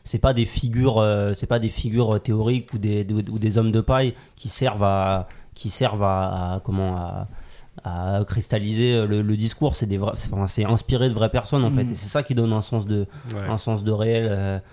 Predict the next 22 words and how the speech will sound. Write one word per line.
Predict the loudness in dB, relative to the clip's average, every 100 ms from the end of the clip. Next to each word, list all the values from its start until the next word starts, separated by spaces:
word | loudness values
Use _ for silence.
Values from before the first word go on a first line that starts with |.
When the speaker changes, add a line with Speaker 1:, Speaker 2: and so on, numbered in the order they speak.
| -18 -8
Speaker 1:
un | -6
sens | -4 0
de |
réel. | 2 2 2
Et |
du | 0 -2
coup, | 0
de, | 2 2 2 2 0 -2 -6 -12 -4
même | -2
si, | -2 -2 -2
euh, | -2
What, | -2 -2 -2
What | -2
These | -2 -2
Bitches | -2 -2 -2
Want, | 0 0 0
il | -4
y |
a | -2
quand | 2
même, | 2 4
euh, | 2 2 0